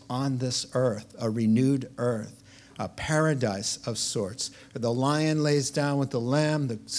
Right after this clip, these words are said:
the curse is re-, eh, reversed, and it's, uh, him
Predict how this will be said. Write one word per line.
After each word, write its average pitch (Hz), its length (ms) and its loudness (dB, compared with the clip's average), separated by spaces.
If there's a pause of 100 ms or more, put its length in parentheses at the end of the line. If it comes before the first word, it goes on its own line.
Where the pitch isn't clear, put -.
(140)
the 101 180 -6
curse 160 460 0
is 131 180 -4
re-, 110 260 -4 (300)
eh, 110 140 -4 (160)
reversed, 139 960 0 (240)
and 117 140 0
it's, - 360 -2 (200)
uh, 101 220 -4
him 165 580 0